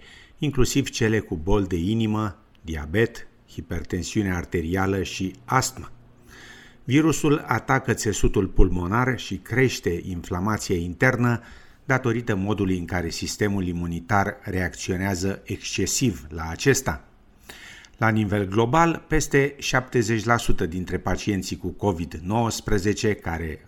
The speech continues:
au necesitat terapie intensivă aveau o problemă de sănătate preexistentă. Acest articol detaliază unele dintre cele mai delicate condiții de sănătate pentru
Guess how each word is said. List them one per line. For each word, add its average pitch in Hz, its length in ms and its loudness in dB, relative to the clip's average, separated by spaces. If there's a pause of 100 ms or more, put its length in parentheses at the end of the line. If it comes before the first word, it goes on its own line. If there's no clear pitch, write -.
au 87 80 -10
necesitat 87 760 0
terapie 92 640 -2
intensivă 107 880 0 (560)
aveau 101 580 2
o 98 100 -4
problemă 98 480 6
de 85 160 -4
sănătate 95 800 -2 (240)
preexistentă. 98 1160 0 (800)
Acest 131 340 0
articol 151 440 4
detaliază 123 640 2
unele 131 480 0
dintre 110 320 -2
cele 127 280 0
mai 104 180 0
delicate 104 640 0
condiții 90 500 -6
de 82 140 -6
sănătate 90 600 -4
pentru 85 440 -8